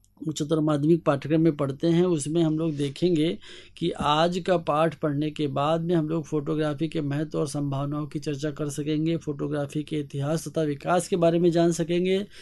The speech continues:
और इसकी व्याख्या भी कर सकेंगे। साथ ही साथ फोटोग्राफी जो शब्द है, उसकी भी हम लोग व्याख्या कर पाएंगे, क्योंकि हमेशा हम लोगों ने देखा है कि एनआईओएस की परीक्षाओं में ये वाला प्रश्न पूछा ही जाता है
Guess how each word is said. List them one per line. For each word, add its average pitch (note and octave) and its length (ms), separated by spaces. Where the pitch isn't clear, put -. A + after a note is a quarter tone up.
और F#3 160
इसकी G3+ 260
व्याख्या F3+ 460
भी G3+ 120
कर G3 160
सकेंगे। G3+ 420
साथ G3 240
ही G#3+ 60
साथ G#3+ 180
फोटोग्राफी F#3+ 920
जो A#3+ 140
शब्द F#3+ 360
है, E3+ 400
उसकी G#3+ 420
भी G3+ 200
हम F#3 200
लोग F#3+ 160
व्याख्या E3+ 400
कर D#3+ 200
पाएंगे, D#3+ 400
क्योंकि E3 320
हमेशा D3+ 440
हम E3 140
लोगों E3 160
ने D#3+ 80
देखा D3 360
है E3 160
कि F#3 260
एनआईओएस D3+ 440
की E3 100
परीक्षाओं C#3 580
में E3+ 140
ये D3+ 140
वाला D3 240
प्रश्न D#3 340
पूछा D3 480
ही F3 160
जाता C#3 420
है F3 360